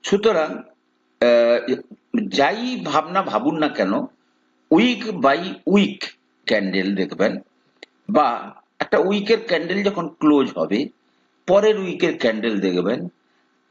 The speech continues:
তাৎক্ষণিকভাবে একদিনের ক্যান্ডেল দেখে কোনো প্রকারের কোনো সিদ্ধান্ত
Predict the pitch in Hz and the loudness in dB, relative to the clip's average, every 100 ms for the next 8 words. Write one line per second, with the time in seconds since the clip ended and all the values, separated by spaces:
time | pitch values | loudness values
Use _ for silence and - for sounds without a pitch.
0 | _ _ - 151 - - 233 262 196 190 | _ _ -4 -4 -4 -2 0 0 -2 -4
1 | 95 123 - _ _ _ _ - 131 165 | -2 -2 -4 _ _ _ _ -2 2 2
2 | 190 190 208 214 233 247 - 180 165 165 | 0 -4 0 2 2 -2 0 0 0 -2
3 | 165 160 117 - 131 190 - _ _ _ | -2 0 -2 0 -2 -2 -6 _ _ _
4 | - 160 170 196 202 - 131 131 143 208 | -2 2 4 4 0 -2 0 2 0 -2
5 | - 123 110 196 220 _ _ _ - - | 0 0 2 0 -4 _ _ _ -6 0
6 | 147 131 139 160 147 | 0 0 -2 -2 0